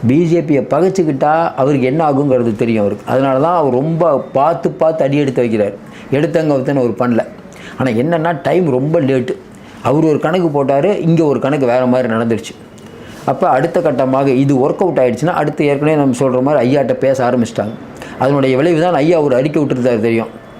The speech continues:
மின்சார பிரச்சனையில் தி மு க வந்து தப்பு பண்ணுது, மக்கள் கோவமா இருக்காங்கன்னு நேத்து ஒரு அறிக்கை விட்டாரு. என்னங்க திடீர்னு வந்து தி மு க கூட பேசிட்டு இருக்கிறதா சொன்னாங்க, திடீர்னு ஐயா தி மு க எடுத்து பேசுறாரு அப்படின்னா அதான் ஐயா. ஐயாவுக்கு ஒரு முடிவு பண்ணிட்டாரு. திருமா அவர்கள் கெடு விதிக்கிறாராம்.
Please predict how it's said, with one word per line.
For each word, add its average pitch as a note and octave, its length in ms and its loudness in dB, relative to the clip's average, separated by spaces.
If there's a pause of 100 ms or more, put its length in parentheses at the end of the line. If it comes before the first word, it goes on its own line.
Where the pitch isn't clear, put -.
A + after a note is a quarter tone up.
(260)
மின்சார E3 420 2
பிரச்சனையில் C#3 580 0
தி F3 120 0
மு C#3+ 180 0
க C#3 180 2
வந்து C3+ 260 0
தப்பு C#3+ 320 -2
பண்ணுது, A2+ 300 2 (260)
மக்கள் C3 280 0
கோவமா C#3+ 360 2
இருக்காங்கன்னு A#2+ 320 0
நேத்து B2 220 0
ஒரு A2+ 100 2
அறிக்கை A#2+ 220 0
விட்டாரு. G#2 240 -2 (520)
என்னங்க F3+ 300 2
திடீர்னு D#3+ 440 2
வந்து D3 680 2
தி E3+ 100 0
மு F#3 140 2
க D#3+ 100 2
கூட C3+ 180 2
பேசிட்டு D#3 240 -2
இருக்கிறதா C3 420 2 (120)
சொன்னாங்க, C#3 280 0
திடீர்னு F3+ 380 2
ஐயா C#3 280 2
தி E3+ 180 0
மு A#3 100 2
க F3+ 100 4
எடுத்து B2+ 360 0
பேசுறாரு A#2 280 0
அப்படின்னா A#2 440 0 (100)
அதான் A#2 280 -2
ஐயா. A#2+ 200 0 (920)
ஐயாவுக்கு C#3+ 320 2
ஒரு B2+ 80 2
முடிவு C3+ 340 2
பண்ணிட்டாரு. A2 280 0 (640)
திருமா F3+ 500 2
அவர்கள் E3 440 0
கெடு G3+ 220 2
விதிக்கிறாராம். C#3 520 0